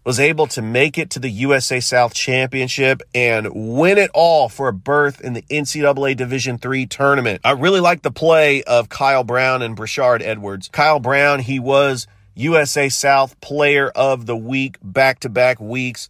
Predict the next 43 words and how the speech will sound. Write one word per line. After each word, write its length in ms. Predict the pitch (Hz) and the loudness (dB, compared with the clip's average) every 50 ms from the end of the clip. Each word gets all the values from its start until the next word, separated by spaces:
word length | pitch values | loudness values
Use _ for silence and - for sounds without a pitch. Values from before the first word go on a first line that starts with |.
| _ - | _ -4
And 180 | 123 135 143 | -4 -2 -2
LaGrange 540 | 139 127 101 117 135 160 196 240 269 233 214 | -2 -4 -2 2 2 2 2 0 -2 -4 -4
is 240 | 202 180 147 - - - | -4 -4 -4 -6 -8 -4
hot 240 | - 156 156 202 233 | 0 0 0 2 2
enough 200 | 214 202 190 - | 2 0 0 0
to 60 | - | -2
get 140 | 135 156 170 | -4 -4 -4
this 140 | - 160 127 | -4 -4 -2
done. 260 | - 151 156 135 107 | 2 2 2 2 2
I 160 | 85 110 135 | 2 0 0
think 280 | 147 - 190 196 185 - | 0 0 -4 -4 -4 -2
that 160 | - 143 - | -2 -2 -2
LaGrange 520 | 139 139 131 120 139 156 160 156 147 139 - | -2 -6 -4 -2 0 0 2 0 0 -4 -6
can 220 | - 139 123 117 | -8 -6 -4 -4
win 180 | 127 143 156 151 | -2 -2 -2 -4
the 80 | 139 | -4
U 220 | 127 127 139 139 131 | -6 -4 -2 -2 -2
S 160 | 123 120 - | -2 -2 -4
A 100 | 123 117 | -6 -6
South 420 | - - 123 120 120 120 123 - _ - | -2 0 2 4 4 2 0 -4 _ -6
and 240 | - 110 107 107 120 | -6 -4 -4 -2 0
make 220 | 131 143 139 - | 0 0 0 -2
it 120 | 135 120 - | -6 -8 -6
into 320 | 117 123 123 120 - 123 | -6 -6 -4 -4 -4 -4
the 180 | 110 110 104 95 - | -4 -4 -6 -6 -8
N 140 | 120 127 123 | -8 -6 -6
C 100 | - 131 | -4 -2
double 200 | 117 117 104 107 | -2 -2 -2 -2
A 60 | 104 | -4
tournament. 400 | 92 - 117 113 104 95 87 - _ - | -4 -2 -2 -2 -2 -4 -6 -8 _ -6
Congratulations 760 | - 139 131 151 190 226 226 190 190 185 190 196 185 175 135 | -4 -2 2 2 2 2 2 0 0 0 0 0 -2 -4 -2
to 100 | 139 127 | -2 2
both 240 | 123 147 156 147 - | 2 2 2 2 -2
the 100 | 131 101 | -8 -10
Point 460 | - - - 151 160 175 165 - 143 | -8 -4 0 2 2 2 0 -4 -4
University 560 | 139 143 147 123 135 139 143 139 - 123 117 | -4 -2 -2 -2 -2 -2 -2 -4 -6 -8 -8
Skyhawks 760 | 101 - - - 139 131 147 170 170 170 175 175 - - - | -8 -8 -4 0 2 2 2 2 2 0 -2 -2 -4 -8 -10
and 120 | - 120 120 | -8 -6 -4
Lady 240 | 123 139 156 143 | -2 -2 -4 -4
Skyhawks 600 | 135 - - 123 113 107 98 98 98 95 95 - - | -6 -4 0 2 2 4 4 2 2 0 -2 -6 -10
for 260 | _ - 131 135 127 | _ -2 0 0 0
advancing 680 | 117 101 92 110 123 139 143 139 - - 143 135 127 123 - - | 0 -2 -2 -2 0 0 0 -2 -2 -4 -4 -4 -4 -6 -8 -6
in 420 | 123 127 127 127 127 123 120 120 | -4 -2 -2 0 -2 -2 -4 -6